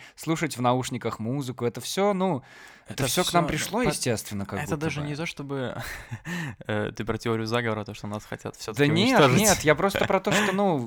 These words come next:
Speaker 1: в целом нам
Speaker 2: Это
Speaker 1: же
Speaker 2: всё и прижилось, мне
Speaker 1: это
Speaker 2: кажется.
Speaker 1: удобство принесли в жизнь как
Speaker 2: Это всё
Speaker 1: будто.
Speaker 2: и прижилось, потому что это
Speaker 1: Навязали?
Speaker 2: э, да нет, нет, это всё и прижилось просто потому, что это вкуснее, чем, ну, условно, э, видео в ТикТоке по пятнадцать секунд, э,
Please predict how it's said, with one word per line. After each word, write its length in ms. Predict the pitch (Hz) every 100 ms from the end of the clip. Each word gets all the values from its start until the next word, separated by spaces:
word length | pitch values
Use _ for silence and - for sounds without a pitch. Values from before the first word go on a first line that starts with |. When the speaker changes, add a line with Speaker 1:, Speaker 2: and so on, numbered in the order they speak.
| 104 101
Speaker 1:
в 100 | -
целом 340 | 170 190 175
нам 160 | 165 160
Speaker 2:
Это 100 | 160
Speaker 1:
же 140 | 151
Speaker 2:
всё 240 | 143 143 175
и 180 | 151 135
прижилось, 760 | 147 143 123 127 190 147 -
мне 120 | 120
Speaker 1:
это 80 | -
Speaker 2:
кажется. 260 | 127 127 143
Speaker 1:
удобство 300 | 113 107 139
принесли 500 | 135 147 135 147 190
в 60 |
жизнь 320 | 139 101 90 85
как 120 | 123
Speaker 2:
Это 140 | 110
всё 200 | 117 -
Speaker 1:
будто. 80 | 135
Speaker 2:
и 40 | 135
прижилось, 440 | 131 131 147 123
потому 360 | - - 113 156
что 160 | - 104
это 60 |
Speaker 1:
Навязали? 540 | 101 110 98 139 170 175
Speaker 2:
э, 100 | 139
да 120 | 123 131
нет, 380 | 185 127 104
нет, 180 | 139 113
это 220 | - 120
всё 200 | - - 139
и 40 |
прижилось 540 | - 143 139 180 139
просто 260 | - 127 -
потому, 300 | - 107 135
что 160 | - 117
это 220 | - 110 -
вкуснее, 580 | - 120 - 120 147
чем, 340 | 147 - 107 -
ну, 180 | - 104
условно, 520 | 104 - 123 113 - - - - - -
э, 160 | 113
видео 380 | 110 131 123 117
в 60 | -
ТикТоке 480 | 120 - 143 147 127
по 80 |
пятнадцать 340 | - 117 113 -
секунд, 460 | 123 139 156 -
э, 260 | - 110 104